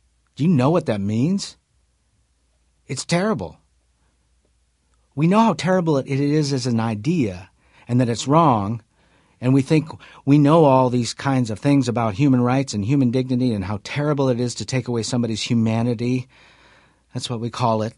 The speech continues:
somebody's humanity. But to have it happen to you, see, and, and now you really know. Now it's just, not just an idea or a cause to get all knee-jerk about. Have it happen,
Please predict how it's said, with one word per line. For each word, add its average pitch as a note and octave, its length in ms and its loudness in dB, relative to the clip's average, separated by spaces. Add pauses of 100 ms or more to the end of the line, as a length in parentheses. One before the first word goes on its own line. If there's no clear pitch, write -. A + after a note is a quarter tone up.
somebody's A#2+ 380 -2
humanity. A#2+ 800 0 (920)
But B2+ 140 -6
to C3+ 100 -2
have E3 240 0
it A#2+ 120 -4 (100)
happen G#3+ 540 -2
to G#2+ 140 -8
you, F#2 280 -10 (100)
see, C#3+ 720 -6 (420)
and, C#3+ 220 -4
and D3+ 160 -4
now E3+ 100 -2
you G3+ 160 -4
really F3+ 240 -2
know. G3 640 -2 (920)
Now G3 160 -2
it's A#3 100 -4
just, - 200 -6
not G#3 220 -2
just B3+ 240 -4
an G#3 100 0
idea D#3+ 680 0
or A#2+ 280 -4
a - 160 -18
cause E3+ 540 -2
to A#2+ 80 -8
get C#3+ 140 -4
all D#3+ 160 2
knee-jerk E3 560 0
about. F2+ 440 -10 (1080)
Have A#3 240 2
it A3 100 0
happen, F#3+ 480 -2